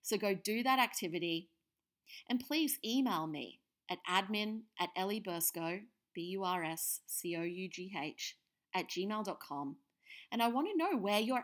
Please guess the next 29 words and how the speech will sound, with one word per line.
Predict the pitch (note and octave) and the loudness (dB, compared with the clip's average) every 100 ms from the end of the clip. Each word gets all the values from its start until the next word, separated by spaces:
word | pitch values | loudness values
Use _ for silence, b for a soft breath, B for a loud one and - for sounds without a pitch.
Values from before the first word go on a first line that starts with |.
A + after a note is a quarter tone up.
| - | 0
at | F3+ - - - _ _ _ _ _ | -2 -2 -6 -10 _ _ _ _ _
from | G#3 F#3 | -4 -2
zero | E3+ F3 A3 | 0 0 0
to | A#3+ | -2
ten | A#3 A3 F3+ | -6 -4 -2
in | E3+ | -2
those | D#3+ D#3 | 0 -2
five | - F3 G#3 | 0 0 0
areas | F3+ D#3+ D#3+ F3 - - _ _ _ _ _ _ _ _ B B B | 0 0 -2 -2 -4 -6 _ _ _ _ _ _ _ _ B B B
and | A3+ A3+ | 0 2
what | A3 B3 | 4 2
you | B3 D4 | 2 0
feel | C#4 - B3+ A#3+ F#3+ F3 | 0 -2 0 2 0 -2
you | E3 G#3 | -2 0
need | A3 A3 G3 - _ _ _ _ _ _ - | 2 0 -2 -8 _ _ _ _ _ _ -10
to | F3+ | -8
do | - F#3 F#3 F#3+ | -2 0 0 -2
or | E3+ | -6
be | E3 F3+ F3+ F3 D#3 | -2 2 2 0 -2
or | |
need | D#3+ E3 - | -4 -4 -4
support | D#3 - A#3 D4 | -8 -6 -2 0
with | G3 F3 E3+ - _ _ _ _ _ | 0 -2 -4 -14 _ _ _ _ _
to | - | -8
get | F#3 G#3 | -4 -2
up | G3+ F#3 | 0 -2
to | - E3+ | -4 -8
a | |
ten | - - B2 | -8 -10 -12